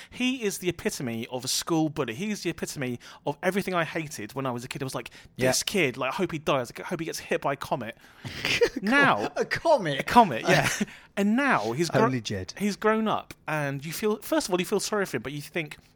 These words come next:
Speaker 1: "But he's a right s-,
Speaker 2: Yeah.
Speaker 1: s-, he's a
Speaker 2: Stinker.
Speaker 1: right," yeah. But then you find that you do have empathy for him because, like, things aren't going well for him, and he has to put up living in the same town, which is Los Angeles.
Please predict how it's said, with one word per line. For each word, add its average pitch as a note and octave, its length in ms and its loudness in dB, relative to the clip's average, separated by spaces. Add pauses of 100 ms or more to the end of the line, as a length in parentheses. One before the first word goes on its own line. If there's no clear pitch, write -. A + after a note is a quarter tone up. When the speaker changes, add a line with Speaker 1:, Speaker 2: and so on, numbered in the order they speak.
Speaker 1:
"But - 120 -14
he's B2 260 -8
a A2 80 -6
right G#2+ 540 -4
s-, - 340 -6 (540)
Speaker 2:
Yeah. A2+ 220 -4 (500)
Speaker 1:
s-, - 200 -6 (120)
he's C3+ 80 -8
a B2+ 100 -6
Speaker 2:
Stinker. C#3 220 0
Speaker 1:
right," F#2+ 100 -2 (320)
yeah. C3+ 320 0 (640)
But F#3 60 0
then G3 300 2 (180)
you F#3+ 100 -6
find G#3+ 380 -2
that - 100 -12
you F3 100 -8
do B3+ 200 2
have - 240 -4
empathy B3+ 320 -2
for - 160 -6
him A2+ 100 -2
because, B2 240 -6
like, - 100 -8
things B3+ 220 -2
aren't A3 160 2
going F#3+ 160 0
well G3+ 160 2
for A2 180 -6
him, G#2+ 140 -4 (260)
and G3 120 4
he B3+ 180 4
has B3+ 160 2
to - 20 2
put - 160 -4
up C#3+ 200 2
living G#3 280 2
in G#3 80 2
the G3 60 0
same F3+ 240 -2
town, A#2+ 240 -4
which G2+ 140 -12
is - 60 -14 (140)
Los A#2 140 -6
Angeles. A#2 420 -6